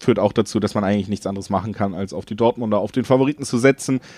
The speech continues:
Und, äh, wenn man ein bisschen risikofreudiger ist und sagt, diese eins Dreier Quote, das reicht mir noch nicht ganz, Handicap plus eins für Schalke wäre zum Beispiel schon eine eins Achter Quote für die Dortmunder, könnte man sich mal angucken.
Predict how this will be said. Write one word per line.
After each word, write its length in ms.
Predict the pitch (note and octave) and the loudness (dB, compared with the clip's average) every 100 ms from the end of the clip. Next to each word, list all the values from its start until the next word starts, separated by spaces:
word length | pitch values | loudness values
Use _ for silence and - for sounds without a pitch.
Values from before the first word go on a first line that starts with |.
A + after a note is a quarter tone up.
| - _ _ _ | -20 _ _ _
Und, 380 | A#2 A#2 A2 A#2 | 2 2 2 4
äh, 260 | A2 A2 | 4 4
wenn 100 | A2 | 2
man 140 | G#2+ G#2+ | 0 -2
ein 60 | |
bisschen 420 | - E3 - C#3+ | 2 2 4 0
risikofreudiger 720 | A#2 B2 B2+ B2 - A2+ A2 A2 | 2 2 2 -2 2 4 4 4
ist 140 | G#2+ | 2
und 80 | A2 | 2
sagt, 240 | G#2+ G2+ | 2 2
diese 320 | A2 G2+ G2+ F2 | -2 0 2 2
eins 180 | G2+ | -4
Dreier 280 | - G#2+ A2 | 0 4 4
Quote, 340 | G2+ A2 G#2 G#2 | 4 -6 -4 -2
das 180 | G#2 | 0
reicht 200 | - G#2 | 2 0
mir 80 | A2 | 0
noch 100 | G#2 | -4
nicht 120 | G#2 | -6
ganz, 360 | - C3+ C3 - | 2 2 2 0
Handicap 580 | B2+ A#2+ G#2+ A2+ G#2 - _ _ _ _ | 0 0 2 2 2 -2 _ _ _ _
plus 280 | - A2 - | -6 -6 -6
eins 440 | - G#2 G#2 - | -4 -2 -2 -6
für 260 | - G#2 G2+ | -4 -4 -4
Schalke 460 | - - A2 A2 G#2 | -8 2 4 6 4
wäre 120 | G#2 | 2
zum 140 | - G#2+ | 0 -2
Beispiel 260 | G2+ - | -2 -2
schon 180 | G2+ G#2 | -6 -4
eine 120 | G#2 G2+ - - _ | -4 -6 -16 -20 _
eins 180 | A#2 A#2 | -4 2
Achter 280 | F#3 - C#3 | 2 4 2
Quote 300 | C3+ B2+ B2 | 2 2 2
für 120 | B2 | 2
die 120 | A#2 | 4
Dortmunder, 600 | A#2+ A#2 A2+ A2 G#2+ G#2 - _ | 4 4 2 0 2 2 0 _
könnte 220 | - G#2+ G2+ | -6 -4 -2
man 160 | G#2 | -4
sich 160 | G2 - | -6 -4
mal 160 | G#2 | -4
angucken. 720 | - A2+ B2 - B2 - A2+ | -2 -2 -2 0 -2 0 -6